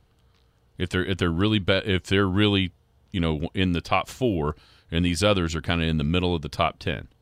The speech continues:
if Weatherford's not really good, or if the Elks don't get it together, or Clinton, or whoever,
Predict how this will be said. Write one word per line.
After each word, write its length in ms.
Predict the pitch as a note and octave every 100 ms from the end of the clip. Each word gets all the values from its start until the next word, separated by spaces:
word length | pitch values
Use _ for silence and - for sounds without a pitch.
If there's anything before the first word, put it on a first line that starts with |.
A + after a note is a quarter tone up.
| _ _ _ _ _
if 200 | F#2+ G2
Weatherford's 440 | F#2+ E2+ D#2+ D#2+ F2
not 180 | D#2+
really 320 | D#2+ E2+ D2 C#2
good, 260 | C#2+ A#1+
or 120 | C2+
if 120 | F2 -
the 140 | E2
Elks 280 | D#2+ D2 -
don't 200 | D#2 D2
get 120 | D#2
it 100 | D2
together, 420 | D2+ C#2 B1 B1+
or 40 | C#2+
Clinton, 360 | - D2+ -
or 20 | C#2+
whoever, 540 | E2 D#2 E2 - -